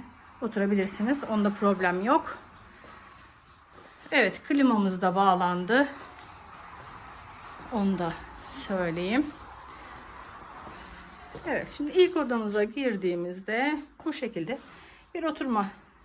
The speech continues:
köşe koltuğumuz var. Bir tane dolabımız var.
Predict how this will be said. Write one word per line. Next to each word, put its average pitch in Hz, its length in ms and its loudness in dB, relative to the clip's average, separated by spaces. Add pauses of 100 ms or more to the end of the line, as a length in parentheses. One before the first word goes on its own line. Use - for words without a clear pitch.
(480)
köşe 247 280 0
koltuğumuz 190 600 -2
var. 277 200 6 (240)
Bir 269 160 0
tane 180 340 0
dolabımız 277 640 4
var. 269 200 2